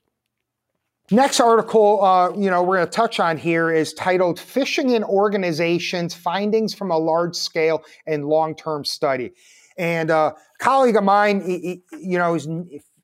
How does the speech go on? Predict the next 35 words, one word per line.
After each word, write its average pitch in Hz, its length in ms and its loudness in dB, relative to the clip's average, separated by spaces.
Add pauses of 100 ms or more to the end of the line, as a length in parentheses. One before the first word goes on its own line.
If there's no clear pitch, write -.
(100)
f-, - 160 -20 (320)
phishing 226 300 0
simulations 185 1080 -2
and, 151 300 -4
uh, 139 220 0 (240)
and 165 100 -4
employee 185 380 -2
readiness 165 640 -2
is 147 180 -6
near 160 320 -4
and 143 180 -6
dear 156 400 0 (380)
to 180 140 0
him. 151 420 -2
And 160 420 -2
he 165 220 0
was 156 160 -4
re-, 175 280 -10
actually 185 340 -4
pretty 190 340 -2
interested 175 480 -4
in 151 140 -2
this 143 140 -4
story. 175 580 0 (160)
And 208 120 0
I 311 200 -2
too 247 320 0
is, 190 240 2 (360)
there's 208 400 -4 (180)
not, 196 520 -4
and 202 180 -2
we 214 80 0
don't 302 180 0
have 226 200 -2
enough 180 280 0